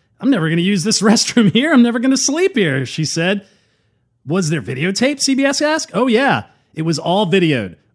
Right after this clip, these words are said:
all the time. And I asked him one time, 'What do you do with this?' And he kept, he said, 'I keep it. Keep everything in my safe.'"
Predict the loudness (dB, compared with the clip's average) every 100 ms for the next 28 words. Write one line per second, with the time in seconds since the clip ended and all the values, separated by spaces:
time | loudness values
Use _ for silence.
0 | -4 0 0 -2 -2 0 0 -2 -4 -8
1 | _ -8 -4 -4 -2 0 0 0 0 0
2 | -2 -2 -4 -2 0 0 0 -2 -4 -10
3 | -8 -6 -4 -2 -2 -2 -2 -4 -2 -4
4 | -4 -2 -2 0 -4 -6 _ _ _ -4
5 | 0 0 0 0 4 4 4 2 0 2
6 | 2 -2